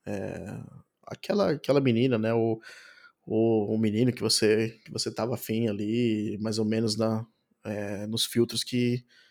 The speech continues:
que a gente tinha criado ali na, nas propriedades do, que você se cadastrava. E se você encontrar algu-, alguém na pesquisa, conforme o,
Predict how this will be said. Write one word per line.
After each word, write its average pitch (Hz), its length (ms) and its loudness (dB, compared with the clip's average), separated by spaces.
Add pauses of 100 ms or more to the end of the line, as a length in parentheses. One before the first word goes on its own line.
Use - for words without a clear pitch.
(220)
que - 80 -4
a 110 40 0
gente 117 180 -4
tinha 117 260 0
criado 110 520 4
ali 107 180 -2
na, 110 180 -6
nas 107 140 -6
propriedades 107 540 -2
do, 113 280 -2 (560)
que - 120 -18
você 117 180 -2
se - 100 -4
cadastrava. 120 640 0 (880)
E 143 220 6 (320)
se - 140 2
você 143 240 6
encontrar 127 480 6
algu-, 117 200 2
alguém 117 360 4
na 110 120 2
pesquisa, 117 560 -2
conforme 110 600 -2
o, 107 120 -4